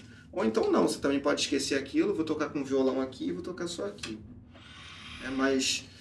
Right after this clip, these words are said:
mas ainda assim você tem que ter um conhecimento de escala, de harmonia,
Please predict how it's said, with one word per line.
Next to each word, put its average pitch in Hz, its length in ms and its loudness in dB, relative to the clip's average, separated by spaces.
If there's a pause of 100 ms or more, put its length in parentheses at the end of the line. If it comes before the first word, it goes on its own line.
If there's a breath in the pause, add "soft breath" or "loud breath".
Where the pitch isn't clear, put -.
(240 loud breath)
mas 147 220 4
ainda 190 200 8
assim 180 240 4
você 156 200 4
tem 151 160 0
que - 40 -6
ter 135 140 0
um 127 80 -2
conhecimento 117 580 -6
de 180 120 -6
escala, 151 600 4
de 117 180 -4
harmonia, 143 840 4